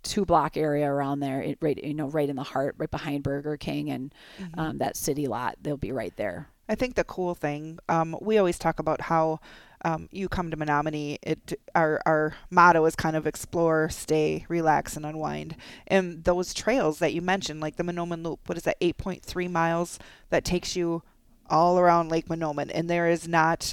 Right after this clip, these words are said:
Speaker 2: a day, even if it's raining outside, it's beautiful. The wildlife, the lake, the, the trees, the
Speaker 1: Yes.
Speaker 2: just the natural space we have here in Menominee. I love how you are highlighting it on,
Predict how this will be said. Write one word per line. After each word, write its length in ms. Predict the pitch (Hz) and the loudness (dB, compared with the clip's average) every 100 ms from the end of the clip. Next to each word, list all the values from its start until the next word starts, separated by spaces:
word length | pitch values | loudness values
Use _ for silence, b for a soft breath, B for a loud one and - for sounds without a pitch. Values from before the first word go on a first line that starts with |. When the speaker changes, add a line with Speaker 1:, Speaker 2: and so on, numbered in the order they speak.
| - | 0
Speaker 2:
a 60 | |
day, 420 | 170 185 170 151 160 | 2 6 8 8 4
even 260 | - 202 | 0 -2
if 120 | 208 | -2
it's 120 | 185 170 | -4 -2
raining 360 | 165 165 160 | 0 0 -2
outside, 500 | 151 - - 135 127 - | -4 -4 -2 -2 -2 -4
it's 160 | 156 | -6
beautiful. 440 | - 156 - - - | -6 -6 -6 -12 -4
The 80 | 175 | -2
wildlife, 640 | 180 185 175 127 90 - | 4 6 6 4 -2 -2
the 140 | 165 160 | -4 2
lake, 440 | 180 165 - - | 2 2 -2 -4
the, 160 | 151 151 | -4 -4
the 160 | 143 156 | -4 -6
trees, 500 | - 254 233 160 156 | -4 -2 2 0 0
the 220 | 165 156 - | 0 0 0
Speaker 1:
Yes. 200 | 165 151 | -12 0
Speaker 2:
just 180 | 226 - | 0 2
the 100 | 220 | 2
natural 360 | 170 151 156 | 2 0 -2
space 380 | 156 - 151 151 | -6 -2 -2 -2
we 120 | 220 | -2
have 160 | 214 220 | 0 0
here 160 | 233 233 | -2 -4
in 60 | |
Menominee. 420 | 233 233 240 247 - | 0 0 0 -2 0
I 80 | 175 | 0
love 320 | 175 165 180 | 4 6 6
how 220 | 220 214 | 4 0
you 260 | 208 180 180 | 0 -2 0
are 400 | - 156 160 160 - B B B - | 4 4 4 2 -2 B B B 2
highlighting 560 | 247 240 170 151 156 | 6 8 8 6 2
it 180 | 160 - B B B - | -2 -2 B B B 2
on, 340 | 175 170 175 | 4 4 0